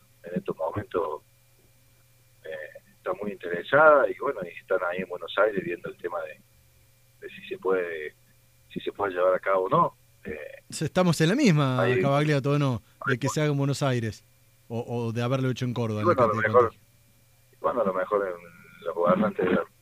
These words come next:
Speaker 1: de la ciudad de Buenos Aires, eh, confían en el protocolo y, y, y se puede llevar a cabo, y, y la gente que está en Buenos Aires los convence y, eh,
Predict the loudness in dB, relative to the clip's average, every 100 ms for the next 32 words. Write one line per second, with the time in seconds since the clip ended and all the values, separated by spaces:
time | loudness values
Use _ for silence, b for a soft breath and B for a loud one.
0 | -8 -8 -4 -2 -2 -6 -4 -4 -2 -8
1 | -10 _ _ _ _ _ _ _ _ -8
2 | -6 -6 -8 -14 _ _ _ _ _ _
3 | _ _ _ -14 -10 0 0 0 -4 -12
4 | -8 -4 6 8 8 4 0 -8 _ _
5 | _ _ _ -20 -18 -18 -16 -12 -2 0
6 | 2 2 0 4 6 6 4 -2 -10 -20
7 | _ _ -14 -8 -6 -4 -6 -6 -6 -8
8 | 0 2 2 0 -4 -10 _ _ -10 -4
9 | -2 0 0 -2 -2 -2 -2 -6 _ -20
10 | _ _ _ -20 -14 -12 -12